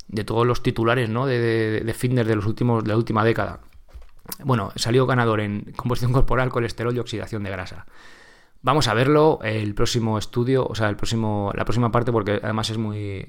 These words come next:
es interesante para dar perspectiva nuevamente. No estoy diciendo que el hit no funcione, no. Estoy diciendo que voy a enseñaros un estudio en el que mejoró más la composición corporal para, como os digo, dar un poco de perspectiva, ¿vale?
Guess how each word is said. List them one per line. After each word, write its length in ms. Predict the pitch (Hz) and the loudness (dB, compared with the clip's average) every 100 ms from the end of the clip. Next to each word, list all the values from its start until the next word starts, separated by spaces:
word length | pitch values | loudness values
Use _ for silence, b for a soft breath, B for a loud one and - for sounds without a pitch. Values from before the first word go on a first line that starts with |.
| - | -12
es 140 | 113 | -4
interesante 760 | 127 117 107 110 123 123 135 156 B B B B | -2 0 0 2 0 4 2 2 B B B B
para 160 | - 107 | -2 0
dar 100 | 123 | 2
perspectiva 500 | 127 - 98 - 123 | 2 4 4 4 2
nuevamente. 800 | 113 104 110 123 135 151 160 - | 2 0 -2 0 0 0 -2 -8
No 80 | - | -10
estoy 180 | 107 131 | -2 0
diciendo 500 | 117 123 113 107 101 | 2 2 2 0 0
que 180 | 107 104 | 0 0
el 180 | 101 98 | -2 0
hit 160 | 117 | 0
no 100 | 110 | 0
funcione, 500 | 101 95 95 120 135 | -2 -4 0 2 2
no. 300 | 104 92 - - | 2 0 -6 -16
Estoy 220 | - 113 | -4 -2
diciendo 340 | 107 113 107 95 | 0 2 0 2
que 480 | 104 101 101 - - - - | 2 2 0 -6 -20 -20 -2
voy 100 | 110 | 0
a 40 | |
enseñaros 340 | 110 107 104 101 | 2 2 2 2
un 80 | |
estudio 460 | 101 - 113 104 98 - - | 0 2 4 4 0 -8 -2
en 100 | 110 | -2
el 100 | 104 | 0
que 260 | 104 98 B B B B B B | -2 -2 B B B B B B
mejoró 340 | - - 113 117 | -6 -2 2 4
más 140 | 110 | 4
la 100 | 101 | 0
composición 400 | 98 98 - 110 | -2 -4 -6 -6
corporal 500 | 110 95 104 123 - | -6 -4 -2 -2 -4
para, 340 | - 113 123 | -4 -2 0
como 200 | 123 110 | 0 -2
os 80 | 104 | 0
digo, 300 | 113 127 131 | 0 2 0
dar 140 | 110 110 | 0 -2
un 80 | |
poco 160 | 107 110 | -2 -2
de 80 | 110 | -4
perspectiva, 580 | 101 - - - - 87 | -4 -6 -8 -10 -10 -4
¿vale? 240 | 110 | -4